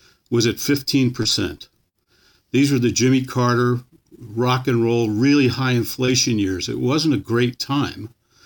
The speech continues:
for a lot of businesses and operations in the economy,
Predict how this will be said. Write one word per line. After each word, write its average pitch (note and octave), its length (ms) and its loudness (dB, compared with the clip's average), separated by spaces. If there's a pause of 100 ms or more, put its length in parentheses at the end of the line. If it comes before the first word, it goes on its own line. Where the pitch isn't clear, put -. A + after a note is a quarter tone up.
(160)
for A#2 220 -2
a A2+ 60 0
lot A#2+ 280 2
of G#2 140 -2
businesses C#3 680 2
and G#2+ 240 -2
operations A#2 680 -2
in A2 80 0
the G#2 100 0
economy, G2+ 640 -2